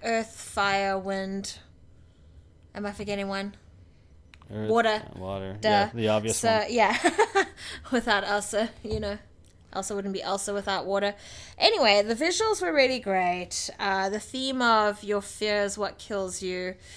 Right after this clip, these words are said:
Speaker 1: uh, was really good. Looking and acknowledging history, where we are today, even though history isn't always that pretty,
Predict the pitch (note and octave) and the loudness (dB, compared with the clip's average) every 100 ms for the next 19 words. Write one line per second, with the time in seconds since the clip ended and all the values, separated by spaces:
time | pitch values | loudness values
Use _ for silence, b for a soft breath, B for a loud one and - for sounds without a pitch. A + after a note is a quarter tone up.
0 | B B B F3+ F#3+ F#3+ G3 G#3 G3+ G3 | B B B 0 2 2 0 2 2 2
1 | F#3 G3+ F#3+ F#3+ F#3+ F#3+ G#3 A3+ C4+ C4+ | 0 0 2 2 0 -2 -4 0 0 2
2 | C#4 A#3+ A#3+ A#3 A3+ - G#3 G3+ G3 G#3+ | 2 4 2 0 -2 -2 -2 0 -2 0
3 | G#3+ A3 G#3+ - G#3 G3+ G3 F#3+ G3 G3 | 2 2 0 -2 -2 -2 -4 -4 -6 -8
4 | - A3+ - - - G#3 G3 G3 F#3+ - | -2 0 0 -4 -4 -2 0 0 -4 -8
5 | b b b b F#3 G#3+ A3 A3+ G#3+ F#3+ | b b b b -4 0 2 2 0 2
6 | G3 - G3 G#3 F#3+ F#3 F3+ F3+ F#3+ b | 0 -2 -4 -2 0 0 -2 -4 -8 b
7 | b b A3 G3+ G#3 G3 F#3 F#3+ G3+ - | b b -8 -4 -2 0 0 -2 -4 -4
8 | - F#3+ G3+ G#3 F3+ G3 F#3+ F#3 F3 - | -4 -4 -4 -4 -2 -2 -2 -2 -6 -6
9 | - G#3 F#3+ F#3+ | -4 -2 -2 -4